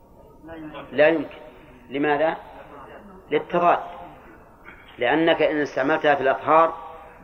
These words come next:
امتنع أن تستعملها في الحيض، إن استعملتها في الحيض امتنع أن تستعملها في الأطهار. لو استعملتها في الأمرين جميعًا صار للمرأة عدتان، عدة باعتبار الأقراء، الحيض، وعدة باعتبار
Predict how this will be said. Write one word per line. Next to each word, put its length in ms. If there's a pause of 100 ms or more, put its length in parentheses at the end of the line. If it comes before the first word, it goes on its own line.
(400)
امتنع 400
أن 80
تستعملها 440
في 60
الحيض، 280 (420)
إن 40
استعملتها 460
في 80
الحيض 440 (600)
امتنع 360
أن 80
تستعملها 640 (480)
في 60
الأطهار. 580 (720)
لو 140
استعملتها 580
في 100
الأمرين 380
جميعًا 400
صار 260
للمرأة 480 (1800)
عدتان، 520 (640)
عدة 260
باعتبار 420
الأقراء، 680
الحيض، 480
وعدة 280
باعتبار 520